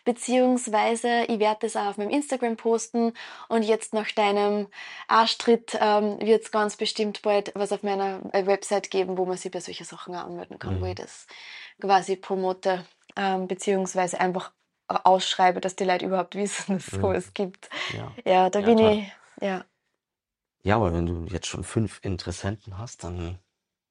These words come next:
Speaker 2: wird's ja bald ausgebucht sein.
Speaker 1: Ja, voll, obwohl es noch nicht einmal ausgeschrieben ist, ja.
Speaker 2: Obwohl es nicht ausgeschrieben ist. So muss
Speaker 1: Ja.
Speaker 2: doch sein.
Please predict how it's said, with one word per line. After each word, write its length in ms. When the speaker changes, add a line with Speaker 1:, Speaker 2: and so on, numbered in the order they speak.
Speaker 2:
wird's 220
ja 80
bald 260
ausgebucht 600
sein. 280
Speaker 1:
Ja, 180
voll, 260
obwohl 180
es 140
noch 80
nicht 140
einmal 260
ausgeschrieben 560
ist, 180
ja. 320
Speaker 2:
Obwohl 300
es 100
nicht 160
ausgeschrieben 320
ist. 60
So 120
muss 100
Speaker 1:
Ja. 40
Speaker 2:
doch 100
sein. 300